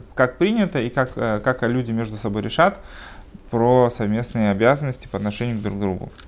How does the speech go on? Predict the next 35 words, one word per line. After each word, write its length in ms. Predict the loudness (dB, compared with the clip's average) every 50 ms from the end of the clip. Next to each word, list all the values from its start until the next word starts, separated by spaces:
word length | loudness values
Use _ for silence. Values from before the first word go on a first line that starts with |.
| -20 -20 -20 -20 -10 -4
Если 340 | 4 4 4 6 6 4 4
же, 500 | 4 4 4 6 6 6 6 6 4 2 -2 -10 -18 -20 -20 -20 -20 -20 -20 -20 -20 -20 -20 -20 -6 0
как 200 | 0 0 0 0
уже 140 | -2 -4 0
говорилось, 540 | 2 4 4 6 6 4 4 2 0 -2
если 720 | -2 -2 -2 -2 -2 -2 0 2 2 4 4 4 4 2 -2 -6 -10 -16 -20 -20 -20 -20 -20 -20 -20 -20 -20 -20 -20 -20 -20 -20 -20 -20 -20 -20 -10 -10 -10 -10 -10 -16 -16 -6
женщина 420 | -2 0 2 2 2 2 0 0
была 220 | 2 4 4 4 4
выдана 640 | 4 2 0 0 2 2 4 4 4 2 0 -2 -4 -10 -16 -20 -20 -20 -20 -20 -20 -20 -16 -10
замуж 680 | -8 -2 4 6 6 6 6 4 2 0 -2 -6 -8 -12 -16 -20 -16 -8 -2
насильно, 720 | -2 0 0 0 0 0 0 2 4 4 4 4 2 0 -6 -14 -20 -20 -20 -20 -20 -20 -20 -20 -20 -20 -20 -20 -20 -20 -14 -10
без 340 | -4 2 4 6 6 6 4
её 180 | 2 0 0 2
согласия 520 | 2 0 4 6 6 6 6 4 2 2
это 200 | 2 4 2 2
не 100 | 0 0
будет 200 | 2 2 2 0
считаться 420 | 0 -4 0 2 2 2 2 0 0
браком, 460 | 2 2 2 2 0 -2 -4 -4 -6 -10 -16 -20 -20 -20 -20 -20 -20 -20 -20 -20 -20 -2 0
пока 340 | 0 2 4 6 6 6 6
она 180 | 6 6 4 2
в 60 | 2
какой-либо 440 | -2 -4 -2 0 0 2 2 0 0
форме 320 | 2 2 2 2 2 -2
с 100 | -2 -2
этим 240 | -2 -2 -2 -2 -2
не 120 | -2 -2
согласится. 640 | -4 -4 -4 -2 -2 -2 -2 -4 -6 -8 -8 -12 -12
То 80 | -12 -10
есть 140 | -6 -4
если 200 | -4 -4 -4 -6
всё 220 | -6 -2 0 0 2
время 340 | 2 2 2 2 2 2 2
она 220 | 2 2 2 2
против 460 | 2 2 2 2 2 2 0 -2 -4